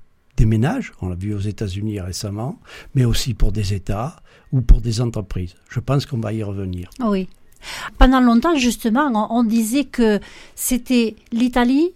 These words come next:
Speaker 2: l'Espagne, le Portugal et la France qui allaient d'abord, euh, faire le château de cartes.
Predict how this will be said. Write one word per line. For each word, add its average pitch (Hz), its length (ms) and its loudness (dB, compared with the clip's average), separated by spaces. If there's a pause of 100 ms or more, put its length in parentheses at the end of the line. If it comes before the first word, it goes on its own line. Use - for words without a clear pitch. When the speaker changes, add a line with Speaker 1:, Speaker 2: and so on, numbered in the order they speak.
Speaker 2:
l'Espagne, 277 600 2 (640)
le 233 180 2
Portugal 254 600 0 (160)
et 262 80 0
la 233 120 2
France 196 560 -2
qui - 160 -8
allaient 190 400 -2
d'abord, 190 480 -2
euh, 190 580 -4 (560)
faire 214 280 -4
le 196 80 0
château 208 300 -4
de 214 120 -2
cartes. 202 420 -4